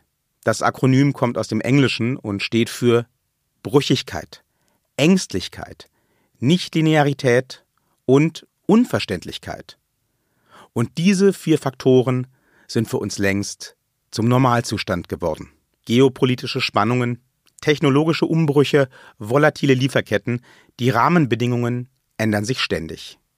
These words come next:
Die Managementberatungen sprechen deshalb mittlerweile nicht von Strategien, sondern von Szenarien, die kontinuierlich angepasst werden müssen. Wie fasst man die richtige Zielvorgabe ins Auge,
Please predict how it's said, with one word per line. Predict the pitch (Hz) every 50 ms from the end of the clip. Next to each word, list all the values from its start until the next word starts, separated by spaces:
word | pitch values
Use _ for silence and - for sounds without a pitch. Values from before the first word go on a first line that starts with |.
| _ _ _ _ _ _ _ _ _ _ _ _ _ _ _ _ _ _ _ -
Die | 120 117 117
Managementberatungen | 113 131 175 214 196 - - 123 110 - - 117 98 98 95 - 120 117 127 131
sprechen | - - - - - 113 - 127 110
deshalb | 120 123 - - 151 143 127 -
mittlerweile | 131 131 - 135 117 120 120 113 120 117
nicht | 131 135 - -
von | - 127
Strategien, | - - - 120 - 117 107 110 151 185 190 196 190 202 202 _ _ _ _ _ _ _ _ _
sondern | - - 139 143 151 139
von | - - 139 131 131
Szenarien, | 123 - - 147 135 135 135 143 147 139 117 104 87 80 78 80 85 73 _ _ -
die | - 104 101 95 92
kontinuierlich | 90 - - 135 156 151 - 139 135 131 117 113 117 117 - -
angepasst | 123 120 104 - - 92 85 - -
werden | 85 80 73 87 82
müssen. | 76 - - - - - _ _ _ _ _ _ _ _ _ _ _ _ _ _ _ _ _ _ _ _ _ -
Wie | 127 165 214
fasst | 226 - - 202 196 - - -
man | 139 135
die | 135 131
richtige | 127 160 165 - - 131 123
Zielvorgabe | - - - 208 220 - - 107 - 95 90 90 104
ins | 101 92 - -
Auge, | - 117 143 139 127 131 135